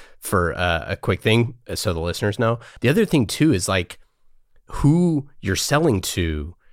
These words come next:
this idea of a C I O. There's a huge change over the last ten years of, like, what this person does. And, like, the C I O, C T O, the technologist, the, you know, chief information officer,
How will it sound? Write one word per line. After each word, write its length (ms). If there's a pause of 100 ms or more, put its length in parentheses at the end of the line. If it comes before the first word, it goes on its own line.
(180)
this 220
idea 360
of 80
a 80
C 280
I 220
O. 320 (200)
There's 160
a 40
huge 840
change 500
over 160
the 60
last 280
ten 140
years 300
of, 80
like, 260
what 300
this 160
person 680
does. 440 (240)
And, 160
like, 220
the 100
C 240
I 160
O, 160
C 240
T 260
O, 160
the 120
technologist, 840 (300)
the, 240
you 120
know, 160
chief 280
information 480
officer, 380